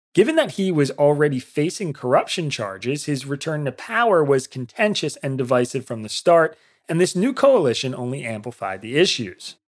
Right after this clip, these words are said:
There is no constitution in Israel, but instead a set of regulations known as basic laws. The Supreme Court can strike down legislation if it believes it violates this basic law. Key members of Netanyahu's governing coalition made reforming the country's Supreme Court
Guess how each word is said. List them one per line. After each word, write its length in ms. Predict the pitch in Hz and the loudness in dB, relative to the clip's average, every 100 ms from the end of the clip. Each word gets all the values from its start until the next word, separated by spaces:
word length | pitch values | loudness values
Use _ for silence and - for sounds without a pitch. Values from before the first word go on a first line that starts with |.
| _ - | _ 4
There 160 | 208 | 4
is 260 | 226 254 - | 6 2 2
no 400 | - 165 208 285 | 0 4 6 4
constitution 760 | 285 214 190 180 147 175 - 156 | 0 0 0 -2 -4 -4 -2 -4
in 160 | 165 156 | 0 4
Israel, 480 | 226 156 113 92 | 4 4 0 -2
but 240 | 101 - - | 2 2 2
instead 480 | 156 - - 208 240 | -2 0 4 6 4
a 80 | |
set 280 | 190 - 190 | -2 2 4
of 80 | 247 | 4
regulations 680 | 170 139 117 107 101 131 123 | 2 2 0 -2 -4 -8 -4
known 320 | 123 120 131 | -2 0 -2
as 160 | 139 | -6
basic 520 | 117 113 107 - 120 _ | -6 -6 -6 -8 -10 _
laws. 540 | 139 165 196 101 - - _ _ _ | 2 6 6 6 0 -16 _ _ _
The 80 | 175 | 2
Supreme 320 | 175 214 226 | 4 4 4
Court 240 | 208 214 208 | 6 6 6
can 120 | 175 | -2
strike 360 | - 175 180 | 0 4 4
down 240 | 180 196 170 | 6 4 4
legislation 600 | 143 131 - 117 113 160 | 2 2 -4 -4 -4 -4
if 120 | 151 | -2
it 120 | 151 | -2
believes 360 | 143 135 143 135 | -2 0 0 -2
it 100 | 131 | -2
violates 640 | 123 127 233 208 110 104 | 2 4 4 4 2 -2
this 200 | - 110 | -10 -12
basic 460 | - 98 95 101 - | -8 -10 -10 -12 -2
law. 420 | 139 170 127 - _ _ _ | 2 4 4 0 _ _ _
Key 220 | - 226 262 | -4 0 4
members 400 | 202 170 175 180 | 2 4 2 2
of 80 | |
Netanyahu's 600 | 139 139 143 143 127 127 113 | 0 -2 -2 -6 -4 -4 -2
governing 400 | 139 135 143 127 | -2 -2 -4 -4
coalition 680 | 131 113 143 185 135 120 | -4 0 2 2 0 -2
made 220 | 120 123 | 0 0
reforming 640 | 127 139 - 170 226 247 151 | 2 0 2 2 2 2 0
the 80 | 147 | -4
country's 420 | - 120 127 120 | -4 -6 -6 -8
Supreme 380 | 123 - 127 117 | -8 -10 -12 -6
Court 340 | - 156 147 | 2 2 2